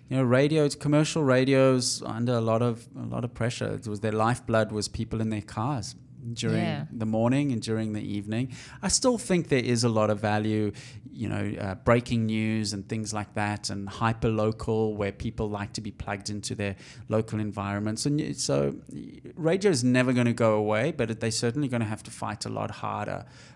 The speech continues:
Speaker 1: for the mind share of people, because they are up against all this fantastic, um,
Speaker 2: Mm.
Speaker 1: content around the world. In the States, of course, they got satellite radio, which is, in a way, it's like cable T V, but for radio.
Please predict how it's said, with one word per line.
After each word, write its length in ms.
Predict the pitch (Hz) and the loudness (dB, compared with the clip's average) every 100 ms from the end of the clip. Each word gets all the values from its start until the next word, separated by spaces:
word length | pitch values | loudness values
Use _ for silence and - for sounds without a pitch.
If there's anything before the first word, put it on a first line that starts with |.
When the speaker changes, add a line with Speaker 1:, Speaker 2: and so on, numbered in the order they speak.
| - | -14
Speaker 1:
for 160 | - 104 | -8 -2
the 280 | 104 101 | -2 -2
mind 420 | 101 104 107 113 113 | -2 -2 0 0 0
share 320 | - 101 101 | -4 -4 -4
of 180 | 110 - | -6 -8
people, 240 | 107 - | -8 -6
because 300 | 107 107 107 | -6 -6 -6
they 120 | 104 - | -6 -6
are 300 | 107 113 113 | -6 -4 -6
up 120 | 117 | -8
against 400 | 117 107 110 - | -6 -8 -8 -6
all 120 | 131 | -4
this 160 | 139 - | -2 -4
fantastic, 840 | 107 - - - 131 - 120 117 - - - - - | -6 -8 -10 -6 -6 -4 -6 -8 -16 -20 -20 -18 -12
um, 80 | 98 98 101 - 175 165 | -8 -6 -6 -6 -8 -8
Speaker 2:
Mm. 40 | 160 | -4
Speaker 1:
content 400 | 120 113 117 113 | -4 -2 -4 -2
around 220 | 110 107 | -2 -2
the 60 | 110 | 0
world. 200 | 110 117 | 0 0
In 60 | |
the 60 | 113 | -2
States, 340 | 117 156 175 | 0 0 0
of 120 | - - | -4 -2
course, 220 | 123 - | -2 -2
they 80 | 117 | -2
got 160 | 104 - | -2 -2
satellite 720 | - 120 113 117 - 110 - | -2 -2 -4 -6 -6 -8 -8
radio, 400 | - - - - - - - - - | -8 -8 -10 -12 -18 -20 -20 -20 -10
which 520 | 123 110 104 - - - - - - | -2 0 0 -2 -4 -6 -16 -20 -4
is, 640 | 120 117 117 107 - - - | 2 4 4 4 2 0 -2
in 100 | 151 | 4
a 60 | 151 | 6
way, 240 | 139 156 | 8 6
it's 160 | 190 - | 4 0
like 180 | 151 143 | -2 0
cable 320 | - 135 135 | 0 0 0
T 260 | 131 - 131 | -2 -2 0
V, 220 | 127 165 | 0 -2
but 240 | 180 113 - | -2 -4 -2
for 100 | 104 | 0
radio. 540 | 101 104 - - | 0 -2 -4 -6